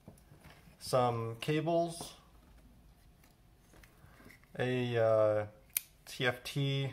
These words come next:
Raspberry Pi screen, a Raspberry Pi, and, um, some soldering equipment and things like that. All right,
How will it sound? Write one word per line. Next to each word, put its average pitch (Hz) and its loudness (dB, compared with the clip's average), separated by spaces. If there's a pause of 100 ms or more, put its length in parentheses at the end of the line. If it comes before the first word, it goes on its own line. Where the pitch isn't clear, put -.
(100)
Raspberry 117 2
Pi 147 4
screen, 165 -2 (1600)
a 117 0
Raspberry 117 2
Pi, 147 2 (2750)
and, 135 0 (180)
um, 135 2
some 147 -2
soldering 170 6
equipment 113 -2
and 104 -4
things 110 -4
like 110 2
that. 117 0 (1600)
All 170 8
right, 139 6